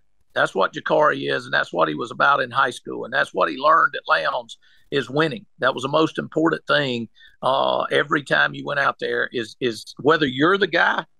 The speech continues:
or whether you have to get the ball to somebody else for them to be the guy, our objective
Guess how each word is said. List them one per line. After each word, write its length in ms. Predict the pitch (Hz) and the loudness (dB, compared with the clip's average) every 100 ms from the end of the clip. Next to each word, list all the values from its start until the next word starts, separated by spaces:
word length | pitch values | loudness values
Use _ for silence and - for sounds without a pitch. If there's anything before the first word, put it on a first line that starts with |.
| _ _ | _ _
or 80 | 123 | -4
whether 240 | 139 156 | 0 0
you 240 | 143 160 160 | -2 -8 -6
have 260 | 165 170 | -2 -4
to 80 | - | -6
get 220 | 135 156 | -8 -8
the 60 | - | -2
ball 280 | 139 156 143 | 2 4 2
to 60 | |
somebody 480 | 127 165 151 143 143 | 0 -2 2 0 0
else 200 | 147 143 - | -2 -2 -10
for 80 | |
them 200 | 127 156 147 | -6 -4 -6
to 60 | |
be 140 | 104 123 | -10 -10
the 100 | 117 | -4
guy, 340 | 120 120 117 - _ _ | 0 0 0 -4 _ _
our 200 | 123 156 | 0 2
objective 640 | 170 127 117 147 - - | 2 -2 -4 -4 -4 -10